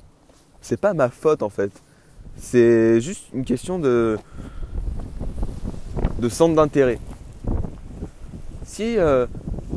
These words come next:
en fait, je considère que la philo, c'est, je, c'est apprendre sur soi. Et par exemple, la physique, c'est apprendre sur le monde. Donc je considère que la philo,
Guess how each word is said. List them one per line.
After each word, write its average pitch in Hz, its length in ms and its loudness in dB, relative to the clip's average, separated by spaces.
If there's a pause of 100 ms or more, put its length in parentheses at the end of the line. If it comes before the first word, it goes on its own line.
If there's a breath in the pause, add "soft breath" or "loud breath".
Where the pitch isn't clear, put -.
(720)
en 131 80 -4
fait, 214 160 0 (500)
je - 100 -14
considère 165 360 -2
que 180 80 4
la 139 100 10
philo, 156 300 4
c'est, 123 360 6 (400 loud breath)
je, 117 160 0 (640)
c'est 131 360 6
apprendre 135 640 4 (800)
sur - 240 -4
soi. 160 300 2 (1500)
Et 104 100 2
par 113 140 6
exemple, 151 320 2
la 160 80 4
physique, 143 460 -6
c'est - 180 2
apprendre 156 400 2
sur 123 180 -2
le 110 80 0
monde. 113 280 -4 (1400)
Donc 120 100 -4
je - 80 -10
considère 147 440 -4
que - 100 -2
la 117 120 4
philo, 139 760 -6